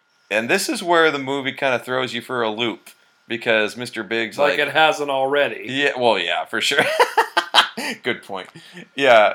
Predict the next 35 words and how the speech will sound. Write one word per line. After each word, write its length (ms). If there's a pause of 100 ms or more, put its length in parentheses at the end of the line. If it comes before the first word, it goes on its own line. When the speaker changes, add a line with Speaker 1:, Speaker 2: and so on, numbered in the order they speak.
Speaker 1:
so 340
Mister 280
Big, 300
he, 240
like, 260
goes 220
up 140
to 60
Cassandra 560
after 240
they're 140
done 200
playing, 380
and 80
he's 180
like, 280 (340)
he's 100
like, 120
"Although 300
you're 160
very 280
talented 520
and 160
very 200
beautiful, 580 (480)
I'm 120
just 200
not 200
sure 320
it's 160
the 100
right 280
time. 460 (500)
I'm 140
sorry." 600